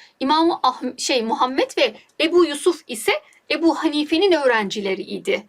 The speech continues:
Hanefi mezhebini sürdüren isimlerdi. Onlar da fıkhi mezhebin isimleri.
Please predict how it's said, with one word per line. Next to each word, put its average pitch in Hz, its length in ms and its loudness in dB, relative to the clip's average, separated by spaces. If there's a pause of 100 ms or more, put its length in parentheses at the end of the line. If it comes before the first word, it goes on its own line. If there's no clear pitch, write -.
Hanefi 269 380 -6
mezhebini 277 420 -8
sürdüren 269 580 -4
isimlerdi. - 760 -8 (260)
Onlar 247 320 0
da 302 60 -2
fıkhi 220 340 -8
mezhebin 180 380 -6
isimleri. - 580 -14